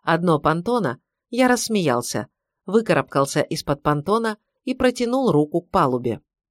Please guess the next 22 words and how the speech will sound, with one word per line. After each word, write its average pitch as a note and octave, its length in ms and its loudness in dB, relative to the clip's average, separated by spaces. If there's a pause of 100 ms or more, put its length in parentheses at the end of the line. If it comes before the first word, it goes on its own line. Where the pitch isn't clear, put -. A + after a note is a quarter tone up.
(360)
Вслед D#3+ 360 0
за D3+ 120 0
этим G#3 340 0
показался F3+ 560 0
мой D3+ 180 0
шлем. C#3 440 -2 (420)
Я G3 180 2
почувствовал, F3 760 0 (240)
как E3+ 200 -2
две D#3+ 220 2
руки D#3 440 -4
обвились F#3 540 -2
вокруг D3+ 380 -2
моей D3+ 260 0
шеи, A3 440 -2 (280)
и A3 100 -4
чьи-то A#3+ 360 0
взволнованные D#3 760 0
глаза D3+ 440 0 (220)
впились G3+ 500 -2
в C#3+ 60 -4
мои, F3+ 400 -2